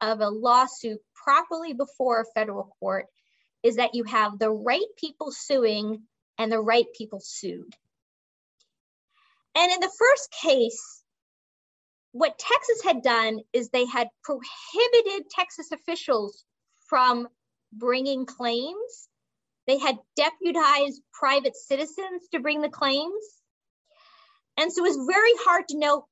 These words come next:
who to sue. And the court said this, that that's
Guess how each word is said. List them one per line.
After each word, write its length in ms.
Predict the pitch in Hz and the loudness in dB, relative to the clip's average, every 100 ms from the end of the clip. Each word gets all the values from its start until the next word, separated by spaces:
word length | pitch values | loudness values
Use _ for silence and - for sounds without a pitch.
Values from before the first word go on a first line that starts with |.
| _ | _
who 140 | 320 320 | -4 -2
to 100 | 247 | -4
sue. 540 | - - 285 208 170 - _ _ _ _ _ _ _ _ _ _ _ _ _ _ _ _ _ _ _ _ _ - | -6 -6 -2 -2 -4 -16 _ _ _ _ _ _ _ _ _ _ _ _ _ _ _ _ _ _ _ _ _ 0
And 300 | 320 311 320 - _ _ | 2 2 -2 -8 _ _
the 180 | 262 294 | 0 0
court 360 | 330 - 349 277 | 0 2 2 2
said 300 | - 311 294 - _ _ _ - 247 - - | 0 2 0 -2 _ _ _ -16 -16 -16 -6
this, 200 | 302 - - | -6 -6 -6
that 140 | 349 | 2
that's 380 | 359 392 - - | 4 4 2 -20